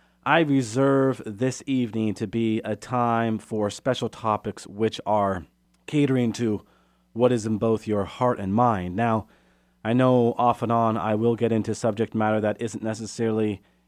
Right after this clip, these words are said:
an explicit response to your question, but a special topic nonetheless. This Thursday, I am responding to a question, and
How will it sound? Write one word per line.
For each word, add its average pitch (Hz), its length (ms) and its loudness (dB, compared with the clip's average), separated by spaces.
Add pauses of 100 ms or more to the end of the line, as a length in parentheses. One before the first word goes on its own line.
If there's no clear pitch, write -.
an 107 80 -2
explicit 123 640 -4
response 101 640 -4
to - 160 -6
your 120 280 0
question, 113 680 -2 (440)
but 120 140 0
a 113 40 -4
special 127 400 -2
topic 117 380 -2
nonetheless. 110 560 0 (380)
This 156 300 0
Thursday, 143 680 2 (540)
I 131 200 4
am 156 200 4
responding 123 520 0
to 120 180 -2
a 107 60 -2
question, 113 640 -2
and 131 360 0